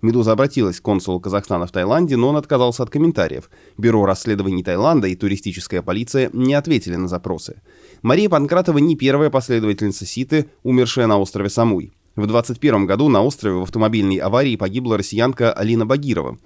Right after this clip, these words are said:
Ее подруга Елена, имя изменено, героиня первого текста "Медузы" об Артуре Сити и бывшая участница движения "Гуру", рассказывает, что та была очень глубоко в системе.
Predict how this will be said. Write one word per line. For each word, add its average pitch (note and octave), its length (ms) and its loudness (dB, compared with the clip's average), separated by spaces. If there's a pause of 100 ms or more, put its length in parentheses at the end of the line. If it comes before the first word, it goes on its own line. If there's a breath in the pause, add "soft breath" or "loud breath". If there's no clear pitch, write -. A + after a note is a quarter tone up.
(180 loud breath)
Ее G#2+ 220 2
подруга G#2 400 0
Елена, G2+ 560 2
имя F#2+ 220 -2
изменено, F2+ 460 -2 (220 soft breath)
героиня A2 460 0
первого G2+ 300 0
текста G2 340 -6
"Медузы" F#2+ 360 0
об E2+ 120 0
Артуре F#2+ 300 -2
Сити D#3 260 -4
и G2 80 -2
бывшая G2+ 300 -2
участница F#2 440 -4
движения F#2+ 440 -2
"Гуру", C#3+ 240 2
рассказывает, C#3 520 0
что - 200 -6
та B2 160 0
была A#2+ 300 0 (260 soft breath)
очень C3+ 400 2
глубоко B2+ 380 0
в - 60 -10
системе. A#2+ 500 -6